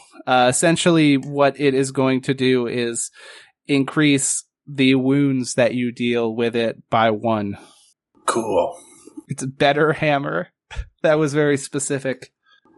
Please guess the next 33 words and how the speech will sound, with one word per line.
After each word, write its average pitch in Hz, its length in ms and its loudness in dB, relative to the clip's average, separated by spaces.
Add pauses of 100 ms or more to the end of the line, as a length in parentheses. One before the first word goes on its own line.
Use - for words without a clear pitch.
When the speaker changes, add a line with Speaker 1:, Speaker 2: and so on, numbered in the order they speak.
(160)
Speaker 2:
I 113 360 0
love 113 320 -4
it. 98 140 -4 (1400)
Speaker 1:
Anyway, 123 360 -2
about 135 260 0
an 127 60 -4
hour 135 340 0
passes, 117 720 -4
and 120 240 -4
let 147 100 0
me 220 120 -2
roll 165 200 2
some 135 200 -4
dice 123 280 0
here, 113 140 -6
'cause - 80 -20
we 135 80 -4
haven't 143 160 -2
even 127 180 -6
done 123 180 -2
any 117 200 -4
dice 117 280 -2
rolling 117 280 -4
yet 117 180 -4
today. 120 300 0 (680)
We're 147 120 -4
gonna 165 140 -2
see 180 200 -4
how 185 180 4
impressive 156 560 -2
the 143 100 -4
performance 135 680 -4
is. - 600 -6